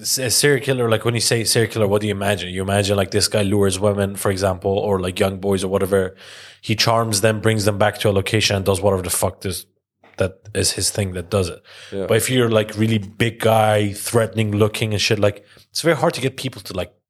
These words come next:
Speaker 1: trust you to, like,
Speaker 2: Yeah, you're
Speaker 1: come
Speaker 2: more
Speaker 1: with you.
Speaker 2: threatening.
Speaker 1: Yeah, like, Ted Bundy's M O was, like, one of his moves was that he would wear, like, a fake,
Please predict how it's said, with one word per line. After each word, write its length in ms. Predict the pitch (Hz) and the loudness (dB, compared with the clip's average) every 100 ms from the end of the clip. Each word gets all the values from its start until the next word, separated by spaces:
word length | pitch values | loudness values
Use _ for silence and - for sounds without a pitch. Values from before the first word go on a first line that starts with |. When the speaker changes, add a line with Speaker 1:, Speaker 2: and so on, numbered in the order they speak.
| - | -8
Speaker 1:
trust 460 | - 117 107 - | -2 0 0 -2
you 180 | 101 98 | -8 -8
to, 160 | 95 98 | -6 -6
like, 460 | 92 90 - - _ _ _ _ _ _ | -6 -6 -12 -20 _ _ _ _ _ _
Speaker 2:
Yeah, 100 | 120 | -2
you're 240 | 113 101 107 | -2 0 0
Speaker 1:
come 100 | 120 | 2
Speaker 2:
more 100 | 123 | 2
Speaker 1:
with 80 | 107 | 0
you. 60 | 95 | 2
Speaker 2:
threatening. 760 | 120 123 92 92 95 110 123 | 2 2 -2 -4 -4 -6 -10
Speaker 1:
Yeah, 220 | 135 156 110 | -6 -2 2
like, 160 | 110 | 0
Ted 220 | - 147 139 | 2 0 0
Bundy's 440 | 135 135 127 113 | 0 0 -4 -4
M 260 | - 117 117 | -4 -2 0
O 80 | |
was, 320 | 117 101 98 107 | 0 0 -2 -2
like, 180 | 110 95 | -2 0
one 140 | 107 | 0
of 60 | 110 | 0
his 140 | 110 98 | 0 -2
moves 360 | 113 120 104 | -2 -2 -2
was 220 | 98 95 92 | -4 -2 2
that 340 | 98 98 92 - - _ | 4 4 0 -8 -20 _
he 100 | 110 | -4
would 100 | 101 | -2
wear, 340 | 98 107 107 | 2 2 4
like, 200 | 104 101 | 2 -2
a 80 | 104 | -4
fake, 760 | - - 113 107 107 - - | -6 -2 0 0 -4 -8 -12